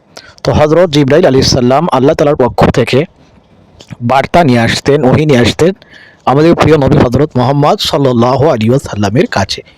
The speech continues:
তো সেই ফেরেশতা আল্লাহ রাসূলের কাছে একটি ঘটনা বর্ণনা করেন যে এক ব্যক্তি পাহাড়ের উচ্চ চূড়ায় পাঁচশো বছর ধরে আল্লাহ পাকের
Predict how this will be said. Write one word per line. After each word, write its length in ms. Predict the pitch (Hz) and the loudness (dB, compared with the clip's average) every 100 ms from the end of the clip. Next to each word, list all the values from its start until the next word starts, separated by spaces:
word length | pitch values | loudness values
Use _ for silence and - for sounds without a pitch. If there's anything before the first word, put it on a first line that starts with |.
| _ - - - - - - - - - _ - | _ -20 -20 -20 -20 -20 -20 -20 -20 -20 _ -4
তো 240 | 185 196 202 | 2 4 4
সেই 460 | - 190 196 208 147 - - - - | 2 2 2 2 -2 -6 -12 -6 -2
ফেরেশতা 680 | - 151 165 - 135 147 | 0 0 -2 -2 0 0
আল্লাহ 260 | 170 139 139 | 0 0 0
রাসূলের 320 | 135 - - | 0 0 0
কাছে 280 | - 143 143 | 0 -2 -2
একটি 200 | - 196 | -2 -2
ঘটনা 420 | - 123 113 135 | 0 0 0 0
বর্ণনা 280 | 143 104 101 | 0 0 -2
করেন 320 | - 95 101 _ _ _ _ _ _ - | 0 -2 -4 _ _ _ _ _ _ -4
যে 80 | 143 | 0
এক 240 | 143 151 | 0 0
ব্যক্তি 320 | - 147 - 156 | 0 -2 -2 0
পাহাড়ের 440 | - 135 147 160 | 0 0 0 2
উচ্চ 280 | 175 - 170 | 0 0 -2
চূড়ায় 400 | 147 143 131 156 | -2 0 0 0
পাঁচশো 460 | - 151 - - 202 | 0 0 0 0 2
বছর 300 | - - 165 | 2 0 0
ধরে 280 | - 123 131 | 0 0 0
আল্লাহ 320 | 120 123 139 | 2 2 2
পাকের 360 | - 110 - | 0 -2 -2